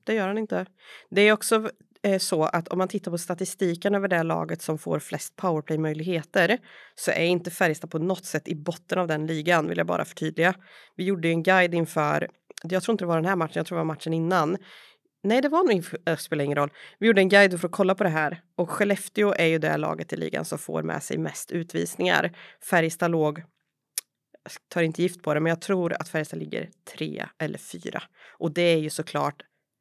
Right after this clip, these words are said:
en frukt av det spelet man hade i början av säsongen.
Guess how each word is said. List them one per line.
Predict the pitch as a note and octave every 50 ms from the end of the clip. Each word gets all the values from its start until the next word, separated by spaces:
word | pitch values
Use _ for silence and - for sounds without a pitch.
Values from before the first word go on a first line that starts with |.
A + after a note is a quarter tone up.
| _ _ _
en | D#3+ D3+ D3
frukt | - - E3+ E3 E3+ - -
av | - - D3+ D3 C#3+
det | D3 D3+ D3 C#3
spelet | - - D#3+ D3 C#3+ D3 - -
man | C#3+ C#3
hade | C#3+ D3 D3 C#3 - - - _ _
i | D3+
början | D#3 - - D#3+ E3 D#3 D3 D3+
av | - E3
säsongen. | - - - - - G1+ - -